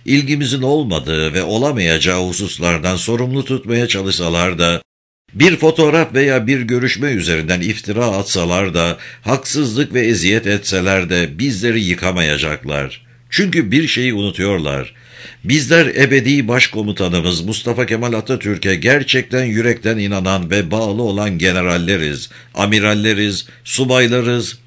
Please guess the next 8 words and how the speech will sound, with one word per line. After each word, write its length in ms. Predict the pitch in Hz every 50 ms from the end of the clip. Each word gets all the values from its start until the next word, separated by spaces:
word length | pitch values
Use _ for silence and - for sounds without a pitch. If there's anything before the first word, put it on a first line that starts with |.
| - -
ast 300 | - 120 139 135 - -
subaylarız. 920 | - - - 92 82 78 76 73 71 73 71 67 69 71 65 62 - - - - _ _ - _ _ - - _ - - _ _ _ _ _ _ _ _ - - - - _ - _ _ - - _ - - _ _ _ - _ _ _ _ _ - - - _ _ _ _ _ _ _ _ - - - - _ _ - _ _ _ - - _ _ - - _ _ _ _ _ - - - - - - - _ _ - - _ _ _ -
On 200 | 143 147 160 147
Kasım 360 | 135 - 131 117 - 131 123
iki 200 | 110 - 110 95
bin 100 | 98 85
on 160 | 80 76 71
üç. 380 | 69 69 - - - - -